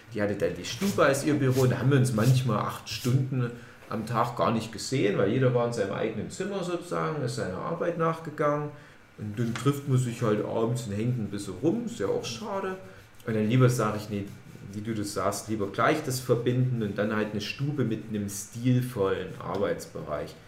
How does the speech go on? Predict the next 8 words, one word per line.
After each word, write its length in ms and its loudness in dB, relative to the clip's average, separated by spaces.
der 140 4
aber 140 4
dann 140 4
bestenfalls 720 0
halt 160 -2
alles 380 0
schon 160 -6
kombiniert. 720 -6